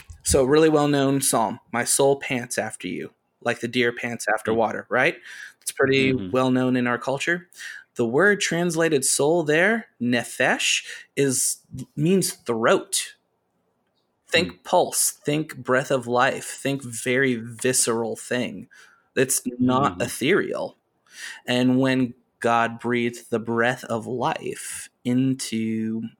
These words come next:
Speaker 1: Adam and Eve in the garden, or the first humans that were, and they became a living being,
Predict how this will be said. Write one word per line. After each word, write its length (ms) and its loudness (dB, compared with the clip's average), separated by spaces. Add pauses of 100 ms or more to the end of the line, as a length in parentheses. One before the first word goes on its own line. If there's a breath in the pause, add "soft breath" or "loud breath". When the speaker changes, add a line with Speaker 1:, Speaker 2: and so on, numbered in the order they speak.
(120)
Speaker 1:
Adam 280 -4
and 120 -2
Eve 240 -4
in 80 -6
the 100 -8
garden, 500 -2
or 140 -2
the 100 -2
first 400 -6
humans 680 -2 (760 loud breath)
that 540 0
were, 340 0
and 160 0
they 80 4
became 360 0
a 40 0
living 440 0
being, 440 0